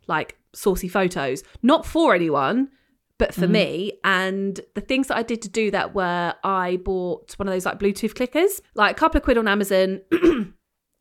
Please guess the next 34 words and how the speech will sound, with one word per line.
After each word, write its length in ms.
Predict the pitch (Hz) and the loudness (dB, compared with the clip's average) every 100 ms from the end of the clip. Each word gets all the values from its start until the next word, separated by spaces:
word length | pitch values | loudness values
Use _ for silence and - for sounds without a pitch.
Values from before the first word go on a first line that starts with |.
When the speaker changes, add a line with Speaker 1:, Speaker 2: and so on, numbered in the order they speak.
| _ | _
Speaker 1:
set 160 | - 285 | 0 2
up 100 | 285 | 2
to 120 | - | 0
your 40 | 226 | 0
phone 160 | 208 | 0
so 120 | 196 220 | 0 0
you 120 | 233 | 2
don't 200 | 262 262 | 4 4
have 140 | 269 | 2
to 60 | 233 | 0
keep, 300 | - 240 214 | 0 0 2
like, 160 | 220 | 2
putting 220 | 240 240 233 | 2 2 2
your 80 | |
phone 200 | 226 220 | 4 4
on 100 | 214 | 4
timer 320 | 214 220 208 202 | 4 4 6 4
and 80 | |
getting 240 | 220 185 196 | 4 2 2
out 120 | 180 | 0
of 60 | 180 | 0
position 340 | 208 196 196 | 2 2 2
and 100 | 196 | 2
all 120 | 202 | 4
of 60 | 190 | 6
that. 180 | 180 170 | 4 4
Go 120 | 262 | 4
and 100 | 320 | 4
get 60 | 262 | 2
yourself 240 | 233 240 | 2 0
a 40 | 208 | 2
Bluetooth 400 | 226 214 196 190 | 2 2 2 2
clicker, 240 | 165 - | -2 -6
everybody, 520 | 160 165 170 165 170 | -8 -6 -4 -4 -4